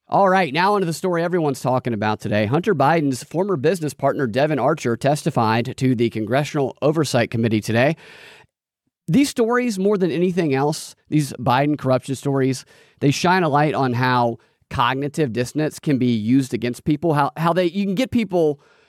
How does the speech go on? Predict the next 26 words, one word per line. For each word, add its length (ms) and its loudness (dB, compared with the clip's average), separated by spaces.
to 200 2
accept 640 -2
that 320 -2
two 200 -2
plus 280 -2
two 180 0
is 140 -2
five, 500 0
if 180 0
doing 320 2
so 480 0
enables 540 0
them 340 -2
to 100 -4
continue 540 0
believing 640 0
in 160 2
their 100 2
preferred 400 -2
narrative. 560 -4
And 460 2
in 140 2
the 80 2
response 640 0
to 120 0
what 360 2